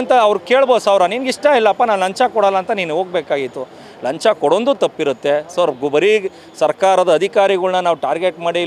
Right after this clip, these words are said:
ಲೋಕಾಯುಕ್ತ ರೈಡು, ಎಲ್ಲೋ ಐದು ಸಾವಿರ ತೊಗೊಂಡ್ರು, ಒಂದು ಸಾವಿರ ತೊಗೊಂಡ್ರು ಅಂದ್ಬಿಟ್ಟು ಲೋಕಾಯುಕ್ತ ರೈಡ್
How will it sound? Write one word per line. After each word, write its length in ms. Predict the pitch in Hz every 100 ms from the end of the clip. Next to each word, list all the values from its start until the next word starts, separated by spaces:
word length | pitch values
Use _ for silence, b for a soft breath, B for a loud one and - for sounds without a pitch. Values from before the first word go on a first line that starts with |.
| 160
ಲೋಕಾಯುಕ್ತ 420 | 165 180 170 - 165
ರೈಡು, 280 | 170 165 170 170 160 B B 139
ಎಲ್ಲೋ 140 | 165 170
ಐದು 100 | 170 -
ಸಾವಿರ 160 | 185 175 170
ತೊಗೊಂಡ್ರು, 360 | 160 160 170 160
ಒಂದು 120 | 151 175
ಸಾವಿರ 140 | 190 185 190
ತೊಗೊಂಡ್ರು 320 | 175 170 170
ಅಂದ್ಬಿಟ್ಟು 280 | 165 160 160 151
ಲೋಕಾಯುಕ್ತ 420 | 170 185 175 - 170
ರೈಡ್ 160 | 170